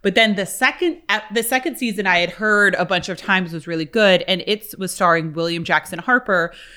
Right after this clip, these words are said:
who is in, um, The Good Place. Uh,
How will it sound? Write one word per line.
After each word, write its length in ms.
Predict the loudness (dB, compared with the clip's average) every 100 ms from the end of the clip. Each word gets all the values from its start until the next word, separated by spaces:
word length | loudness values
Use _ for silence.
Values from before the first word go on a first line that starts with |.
| -8
who 180 | 0 4
is 200 | 4 0 -4
in, 500 | 0 2 0 -4 -6 -4
um, 800 | -2 0 -2 -4 -8 -12 -14 -16 -20 _ _ _ _ _ _ 0
The 100 | 0
Good 240 | 4 0 0
Place. 640 | -2 -2 -4 -10 -14 -20 _ _ _ -20 -20 _ -2
Uh, 580 | 0 0 -2 -8 -14